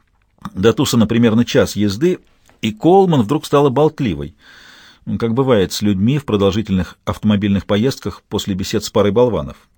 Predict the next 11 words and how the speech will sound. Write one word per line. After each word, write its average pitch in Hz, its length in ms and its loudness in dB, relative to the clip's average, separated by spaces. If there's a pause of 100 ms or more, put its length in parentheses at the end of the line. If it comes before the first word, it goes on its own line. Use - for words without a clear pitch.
(400)
Своеобразный 139 580 2
способ 160 480 -4 (140)
лишний 135 360 -2
разок 123 420 2
убедиться, 117 480 -4
что 113 180 -4
ты 151 180 -2
входишь 165 420 -2
в - 60 -18
число 147 300 0
нормальных. 123 560 -2